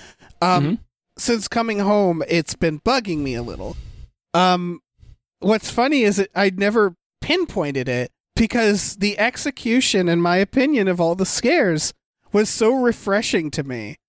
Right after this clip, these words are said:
Speaker 1: I really liked how this was directed.
Speaker 2: Yeah, it's a well-directed
Speaker 1: Uh,
Speaker 2: film.
Speaker 1: It, it, it kind of, that was enough for me to really like this film,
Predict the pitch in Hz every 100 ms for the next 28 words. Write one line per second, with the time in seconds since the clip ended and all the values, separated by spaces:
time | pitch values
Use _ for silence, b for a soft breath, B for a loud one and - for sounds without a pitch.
0 | _ 175 202 190 233 247 240 214 185 190
1 | 220 - - 170 160 151 151 139 - 131
2 | 160 196 - - - _ _ - 190 285
3 | 170 147 156 247 - 165 156 143 175 101
4 | 104 - - - - 196 214 - 233 -
5 | 214 220 214 _ _ - 220 254 277 269
6 | 233 185 - - _ - 208 233 254 220
7 | 180 165 160 190 - 240 262 277 302 330
8 | _ _ _ - - 247 214 202 247 254
9 | 214 208 - 175 - - 226 233 165 139